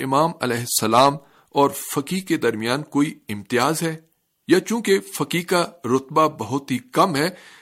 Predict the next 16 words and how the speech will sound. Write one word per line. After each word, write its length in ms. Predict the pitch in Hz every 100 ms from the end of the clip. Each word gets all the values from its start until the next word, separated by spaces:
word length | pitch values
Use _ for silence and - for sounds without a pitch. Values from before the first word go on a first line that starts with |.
| -
لہذا 540 | 123 131 139 139 175 175 -
اس 180 | 156
کو 120 | - 165 -
کم 260 | 165 190
تر 240 | 185 170 170 - -
سزا 280 | 120 120 139 147
تجویز 400 | 123 113 127 127
کرنا 260 | 120 107 127
چاہیے؟ 360 | 123 120 92 82 - _ _ -
مثال 300 | 123 139 151
کے 120 | 156
طور 200 | 151 143
پر 200 | 143 156 156 _ _ _ _
زانی 420 | - 131 135 170 190
کی 180 | 180 151 113
حد 160 | 165